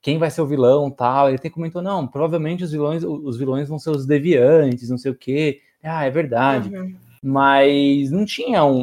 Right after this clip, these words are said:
Speaker 1: um, uma história, assim, uma sinopse, alguma coisa que tava muito evidente, né, mo-, é, que o filme mostrava. E eu, particularmente, eu não conheço muito os Eternos nos quadrinhos,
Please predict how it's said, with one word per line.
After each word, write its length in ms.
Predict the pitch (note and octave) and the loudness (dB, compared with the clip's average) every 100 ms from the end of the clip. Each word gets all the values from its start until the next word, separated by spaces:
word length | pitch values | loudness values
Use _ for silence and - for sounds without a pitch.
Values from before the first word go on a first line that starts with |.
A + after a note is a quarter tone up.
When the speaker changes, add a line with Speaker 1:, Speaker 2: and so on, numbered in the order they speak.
| - | -2
Speaker 1:
um, 580 | C3 B2+ A#2+ A2+ G#2+ - _ _ _ _ | -2 0 -2 -4 -10 -18 _ _ _ _
uma 200 | B2+ A2 | -6 -4
história, 640 | B2 - B2 A#2+ C3 A2+ G#2+ | -6 -2 4 6 6 4 0
assim, 480 | - - G#2+ G#2 G2+ B2 | -6 -16 -16 -14 -14 -12
uma 100 | G#2+ | -10
sinopse, 720 | C3 A2 G#2+ B2 A#2 - - | -8 -4 0 2 0 -2 -2
alguma 280 | A2+ A#2+ A#2 | -2 -2 0
coisa 180 | B2 B2 | 0 0
que 60 | |
tava 180 | B2 A#2+ | 2 2
muito 240 | B2+ C3 | 2 -2
evidente, 720 | C3+ A#2+ C#3 B2+ C3 C3 - _ _ _ _ _ - | -2 -4 -2 0 0 -2 -10 _ _ _ _ _ -6
né, 260 | A#2 A#2 A#2 | 0 2 2
mo-, 340 | - B2+ C#3+ | -2 -4 2
é, 200 | A#2+ A2+ | 2 2
que 100 | - | -2
o 40 | - | -6
filme 200 | B2+ B2 | -2 -2
mostrava. 540 | C#3 - B2 A2+ A2+ _ _ _ _ | -4 0 0 0 -2 _ _ _ _
E 280 | F#3+ A#3 - | -2 0 4
eu, 240 | F3 G#3+ G3 | 6 6 6
particularmente, 920 | F3 F3 E3 C#3 D3 F#3+ F#3 - _ | 2 2 2 2 2 -2 -4 -10 _
eu 180 | E3 E3+ | 2 2
não 220 | F3 G3 | 2 -2
conheço 680 | G3 A3 G3 F3+ G#3+ - D#3+ | -4 -6 -4 -2 -4 -6 -10
muito 400 | C#3+ C#3+ D#3+ E3 | -6 -6 -6 -6
os 60 | D#3+ | -6
Eternos 400 | D#3+ D#3 D#3+ D#3 | -6 -6 -6 -8
nos 140 | E3+ | -8
quadrinhos, 800 | - F#3 E3 F3 E3 A#2 G#2 | -4 -2 -2 -2 -2 -4 -8